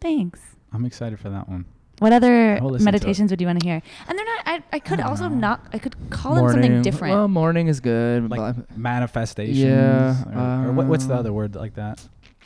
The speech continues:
Speaker 2: I mean, I, I do, you know, T mac?
Speaker 1: Yeah.
Speaker 2: Okay, I do T mac. T mac is a,
Speaker 3: And you
Speaker 2: a
Speaker 3: did
Speaker 2: five part or
Speaker 3: the
Speaker 2: four part.
Speaker 3: post-workout?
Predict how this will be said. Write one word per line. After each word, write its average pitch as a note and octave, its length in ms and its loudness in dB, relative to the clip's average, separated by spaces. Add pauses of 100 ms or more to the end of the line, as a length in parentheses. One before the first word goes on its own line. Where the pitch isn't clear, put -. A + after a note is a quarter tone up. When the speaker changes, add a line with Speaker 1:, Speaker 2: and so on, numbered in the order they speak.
(1800)
Speaker 2:
I - 40 -4
mean, D3 140 2
I, E3 180 4
I D3 120 4
do, C#3 400 2
you C3 100 -6
know, C3 120 -2
T C#3 140 -6
mac? C#3 300 -6 (260)
Speaker 1:
Yeah. G#3+ 160 4 (300)
Speaker 2:
Okay, G2+ 260 -6
I - 80 -8
do A2 120 -6
T G#2+ 180 -8
mac. F2+ 320 -8
T - 120 -20
mac F#2+ 180 -14
is F#2 120 -10
a, F2+ 60 -8
Speaker 3:
And A2 220 -4
you G#2+ 60 -4
Speaker 2:
a G2+ 40 -2
Speaker 3:
did F#2+ 80 -6
Speaker 2:
five G2 260 -4
part F#2 220 -4 (100)
or G2+ 80 -4
Speaker 3:
the G#2 60 -6
Speaker 2:
four A2+ 140 -6
part. G#2 80 0
Speaker 3:
post-workout? G#2 600 -6